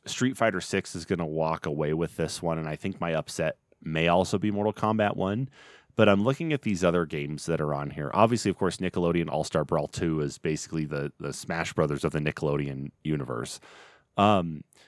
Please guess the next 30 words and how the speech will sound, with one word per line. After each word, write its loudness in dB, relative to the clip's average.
but 8
I 6
really 4
like 4
the 4
look 2
of 2
God 4
of 0
Rock. 0
God 8
of 4
Rock 2
is 0
a 2
fighting 2
game -2
that 0
relies 0
on 0
rhythm. 6
You're 4
basically 2
playing, 0
like, -2
a 2
Guitar 2
Hero 0
style 2
game, 0